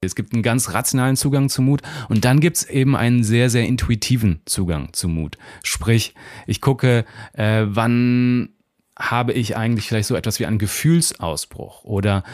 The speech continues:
ich schaue mir meine Emotionen an, negative Gefühle. Stelle ich mich meinen negativen Emotionen zum Beispiel?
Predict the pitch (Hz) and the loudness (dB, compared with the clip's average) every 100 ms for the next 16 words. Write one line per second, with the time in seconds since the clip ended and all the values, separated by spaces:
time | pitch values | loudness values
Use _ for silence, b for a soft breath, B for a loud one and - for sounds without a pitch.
0 | B B - - - 117 117 110 107 104 | B B -14 -12 -6 -2 2 2 2 2
1 | 107 104 - 131 139 107 87 80 95 131 | 2 2 2 4 4 2 0 0 2 2
2 | 143 117 95 95 92 95 90 - 135 190 | 2 0 -2 -2 -4 -4 -4 0 0 2
3 | 160 135 113 110 120 143 - 113 104 98 | 0 0 0 2 2 0 -2 -4 -2 -2
4 | 95 107 107 - 113 127 98 78 80 65 | -2 0 0 0 -2 0 -2 -2 -6 -6
5 | - - - | -8 -10 -14